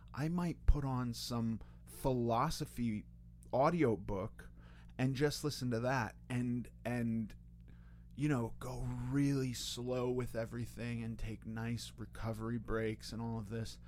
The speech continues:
If I go in and have the sense that I need to get in and out in an hour, which is more often than not,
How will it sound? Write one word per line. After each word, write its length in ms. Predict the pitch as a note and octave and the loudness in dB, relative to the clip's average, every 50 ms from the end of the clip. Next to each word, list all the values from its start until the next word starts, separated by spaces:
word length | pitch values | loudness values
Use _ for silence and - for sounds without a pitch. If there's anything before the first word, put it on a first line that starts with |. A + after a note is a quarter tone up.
| - - - - - - - - - - | -16 -16 -16 -16 -16 -16 -18 -18 -10 -6
If 180 | C3+ C3 - E3+ | -6 2 6 8
I 160 | D#3 E3 F3 | 8 8 8
go 280 | D3 E3+ F3 E3+ E3 | 6 4 4 4 4
in 160 | D#3+ D#3 D3+ D3 | 2 2 2 2
and 140 | C#3+ C3+ | 0 0
have 280 | B2 B2 C3+ B2+ B2 B2 | -2 -2 -2 -2 -2 -2
the 60 | B2+ | -4
sense 380 | - - - C3 C3 B2 - - | -4 -2 -2 -2 -2 -2 -4 -6
that 160 | B2+ B2+ B2 | -4 0 0
I 140 | B2+ B2+ C3+ | 2 2 2
need 280 | C3+ C3+ C3+ B2+ - | 0 0 -2 -2 -4
to 60 | - A#2+ | -6 -2
get 260 | A2 C3 A#2+ - - - | -2 -2 -2 -2 -6 -2
in 180 | - C#3+ C#3+ C#3 | 2 2 4 4
and 140 | C3 B2 B2 | 4 4 2
out 300 | A#2+ A#2 A2+ A2+ - - - - - - - - - | 2 2 2 0 -2 -4 -10 -16 -16 -18 -18 -6 -2
in 140 | C#3 C3 B2+ | 0 2 2
an 120 | A#2 A2+ | 2 2
hour, 600 | A2 G#2+ A2 A2 A2 A2 G#2+ G2 F2+ F#2 - - - - - - - - - - | 2 0 0 0 0 0 -2 -2 -4 -6 -6 -8 -12 -16 -18 -18 -18 -18 -8 -2
which 240 | - A#2+ - - B2 | -2 0 0 0 -2
is 220 | A2+ G2+ - - - G#2 | -2 -4 -6 -10 -10 -8
more 460 | G2+ G2+ B2 D3+ E3+ F3+ G3 F#3 C#3 | -6 -2 2 4 8 10 10 10 10
often 420 | A#2+ A2+ G2 F#2+ - - G2 G#2 G2 | 8 4 2 0 -4 -6 -6 -6 -4
than 180 | G#2+ G#2+ G#2+ | -4 -4 -4
not, 280 | G#2+ G#2 F#2+ G2 A2+ | -4 -4 -4 -6 -8